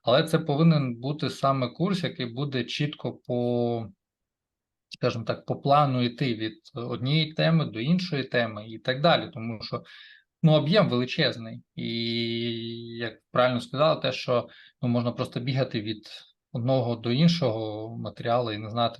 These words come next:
куди його, як із-, як, як це використовувати, як воно в'яжеться все. Ось, і саме тому, ну, типу, задача будь-якого курсу — це, е, показати людині у цей шлях від точки А до точки Б, як, наприклад,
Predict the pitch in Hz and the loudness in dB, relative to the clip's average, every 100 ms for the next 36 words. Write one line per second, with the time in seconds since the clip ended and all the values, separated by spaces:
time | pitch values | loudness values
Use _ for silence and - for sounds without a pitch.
0 | - 113 110 104 107 104 104 104 _ _ | -12 -6 -4 -4 -6 -6 -8 -12 _ _
1 | _ _ 127 123 - - 117 - - 135 | _ _ 2 4 2 -6 -12 -14 -2 0
2 | 127 - 127 139 - 131 120 143 127 - | 0 -2 -2 -2 0 -2 -2 -2 -4 -4
3 | - 135 107 107 113 - 120 113 120 104 | 0 2 2 -2 -10 -4 -2 2 2 2
4 | 101 - 123 - 147 _ - - - _ | 0 -14 -18 -14 -14 _ -20 -20 -20 _
5 | _ - 113 - - 135 139 120 139 170 | _ -4 -4 -2 2 2 2 0 4 6
6 | 127 - _ - - 113 120 127 - 117 | 4 0 _ -14 -10 -4 2 2 0 -8
7 | 117 123 120 160 160 123 - 127 110 - | -8 -6 -4 -2 -2 -2 -2 -2 -2 -6
8 | - - _ _ _ _ _ _ _ _ | -20 -20 _ _ _ _ _ _ _ _
9 | _ _ 135 135 123 - - - _ _ | _ _ 4 4 4 0 -10 -16 _ _
10 | _ _ - - 127 143 143 127 123 127 | _ _ -18 -4 2 4 4 4 0 2
11 | 160 131 120 110 - - - 135 117 - | 4 4 0 -2 -2 -2 0 2 2 2
12 | - _ - 117 113 - 120 - 123 - | -10 _ -12 -10 -10 -10 -8 -2 -2 0
13 | 127 123 123 120 123 - - 123 165 151 | 4 4 4 0 -4 -6 -6 2 4 6
14 | 123 120 127 - 123 120 117 | 4 0 -4 -4 -6 -2 -2